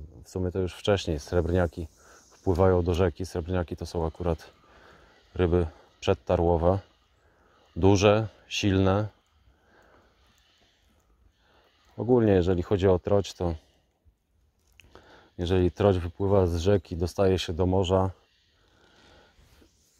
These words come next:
ma naprawdę bardzo duży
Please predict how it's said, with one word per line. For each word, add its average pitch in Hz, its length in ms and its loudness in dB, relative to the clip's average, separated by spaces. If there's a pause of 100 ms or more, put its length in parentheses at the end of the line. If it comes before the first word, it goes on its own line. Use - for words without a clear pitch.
(280)
ma 92 420 2 (840)
naprawdę 98 460 2
bardzo 92 320 2
duży 87 380 -2